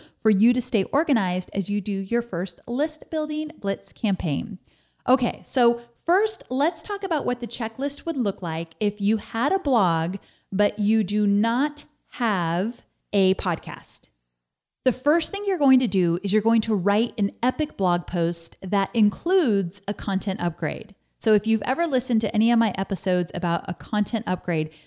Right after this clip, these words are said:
basically that's just a freebie that you build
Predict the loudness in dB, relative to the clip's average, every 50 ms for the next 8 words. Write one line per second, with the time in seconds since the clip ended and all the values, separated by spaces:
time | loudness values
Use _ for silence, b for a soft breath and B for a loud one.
0 | B B -2 0 2 2 2 0 -2 -2 -2 0 0 0 -2 -2 -2 -4 -4 -2
1 | -2 -4 -4 -4 -6 -8 -8 -8 -8 -4 -2 -2 0 0 0 0 0 0 0 -2
2 | -4 b b b b b -4 -4 -2 0 2 2 2 2 0 0 2 2 2 2
3 | 2 0